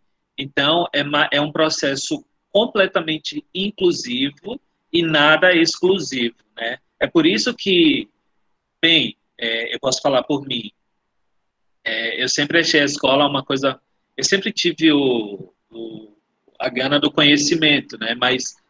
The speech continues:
será que os nossos alunos têm no, no, no, no nível que a gente espera?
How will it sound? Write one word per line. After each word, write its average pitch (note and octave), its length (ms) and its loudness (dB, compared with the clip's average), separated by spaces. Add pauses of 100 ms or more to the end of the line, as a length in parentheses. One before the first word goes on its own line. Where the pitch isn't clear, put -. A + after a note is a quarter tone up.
será D#3+ 160 4
que D#3+ 140 2
os D#3+ 140 6
nossos D3 320 2
alunos C3 440 2
têm E3+ 500 2 (240)
no, C#3 140 -2
no, C#3 420 -4 (300)
no, C3 460 -4 (100)
no C3+ 140 -2
nível C#3+ 300 2
que - 80 -2
a D3+ 60 2
gente C#3 300 -4
espera? C3+ 640 2